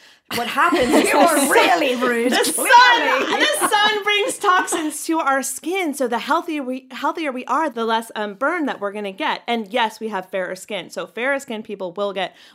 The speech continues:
Speaker 1: more sunburn. However, the more toxic you are, that is what's gonna come to the surface. And so it is a learning process of figuring that out. So wear the sunscreen, wear the non-toxic sunscreen,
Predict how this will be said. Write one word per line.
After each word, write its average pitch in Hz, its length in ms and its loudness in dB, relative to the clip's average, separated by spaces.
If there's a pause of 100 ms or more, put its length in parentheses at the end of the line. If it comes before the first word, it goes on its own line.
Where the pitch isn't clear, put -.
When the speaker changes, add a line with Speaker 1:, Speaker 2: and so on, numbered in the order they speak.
Speaker 1:
more 190 180 -4
sunburn. 185 420 -8
However, 214 800 -8 (240)
the 220 80 -8
more 226 200 -6
toxic 233 420 -8
you 214 160 -12
are, 214 340 -2 (200)
that 202 240 -2
is 196 220 -8 (180)
what's 226 260 -4
gonna 214 180 -4
come 196 220 -4
to 196 80 -8
the 170 120 -8
surface. - 540 -10
And 196 180 -10
so 185 260 -6
it 208 140 -4
is 240 160 -2
a 220 100 -6
learning 190 400 -8
process 170 540 -10
of 190 100 -16
figuring 180 440 -10
that 165 220 -12
out. 175 280 -6
So 185 160 -10
wear 254 380 -4
the 294 80 -6
sunscreen, 185 600 -10
wear 349 180 -4
the 294 120 -8
non-toxic 185 580 -6
sunscreen, 175 420 -12